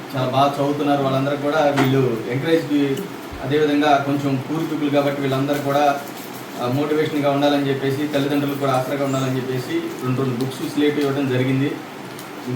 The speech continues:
దీ-, ఈ సందర్భంగా వీళ్ళందరినీ కూడా అభినందించడం జరుగుతుంది. ఇట్లాంటి కార్యక్రమాలు మున్ముందు, ఈ వరవకట్టక అనేది చాలా అవసరం. చాలామంది ఎవరన్నా చదువుకోలేని వాళ్ళు, లేదంటే పేద ప్రజలు ఉంటారు కాబట్టి స్కూల్కి పంపించే ఇబ్బందులు జరుగుతుంటాయి కాబట్టి వాళ్ళందరూ కూడా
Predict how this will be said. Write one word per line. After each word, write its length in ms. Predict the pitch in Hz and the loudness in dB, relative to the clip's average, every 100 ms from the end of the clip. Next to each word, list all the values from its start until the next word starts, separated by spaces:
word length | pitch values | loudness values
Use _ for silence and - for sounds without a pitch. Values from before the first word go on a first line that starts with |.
| 131 123 | -4 0
దీ-, 280 | 156 160 135 147 | 2 2 0 -2
ఈ 340 | 156 147 147 139 - | 2 2 2 -2 -6
సందర్భంగా 440 | 147 165 165 165 | -4 -2 0 2
వీళ్ళందరినీ 400 | 156 143 151 156 | 2 2 0 0
కూడా 140 | 156 160 | 2 4
అభినందించడం 580 | 139 156 160 143 143 135 | 2 2 -2 -2 0 0
జరుగుతుంది. 360 | 135 135 139 | 0 0 0
ఇట్లాంటి 420 | 160 - 143 143 | -2 -4 -2 -2
కార్యక్రమాలు 640 | 139 147 160 160 160 160 131 | 2 2 2 0 0 2 2
మున్ముందు, 640 | 131 143 165 165 139 123 | 0 0 0 0 0 2
ఈ 100 | 131 127 | 0 0
వరవకట్టక 440 | - - 160 147 | 0 0 -2 -2
అనేది 280 | 151 143 143 131 | -2 0 -2 0
చాలా 140 | 123 | 0
అవసరం. 420 | 127 143 156 156 - - - - - - | 0 -2 -4 -4 -6 -12 -14 -12 -12 0
చాలామంది 680 | 135 151 156 165 165 151 - - | 2 2 2 4 4 4 0 -2
ఎవరన్నా 260 | 147 147 | 0 -2
చదువుకోలేని 580 | 139 147 160 160 156 156 | -2 -2 0 2 2 2
వాళ్ళు, 180 | 151 156 | 0 0
లేదంటే 720 | 147 147 147 156 151 139 143 - - - | 0 0 0 0 0 0 -2 -8 -10 -2
పేద 140 | 139 151 143 | 0 0 -2
ప్రజలు 300 | 147 151 143 | -2 0 0
ఉంటారు 260 | 139 143 | 0 0
కాబట్టి 340 | 143 139 127 - | 0 -2 -4 -6
స్కూల్కి 420 | 156 151 151 143 | -6 -4 -2 -2
పంపించే 480 | 143 143 139 147 135 135 135 - 135 | 2 0 0 0 0 0 -4 -8 -6
ఇబ్బందులు 300 | 135 151 135 | -2 -2 0
జరుగుతుంటాయి 500 | 139 131 135 131 127 | -2 -2 -2 -2 -2
కాబట్టి 260 | 131 135 | -4 -2
వాళ్ళందరూ 340 | 139 131 135 139 | -2 -2 -2 -2
కూడా 380 | 135 151 - | 0 2 0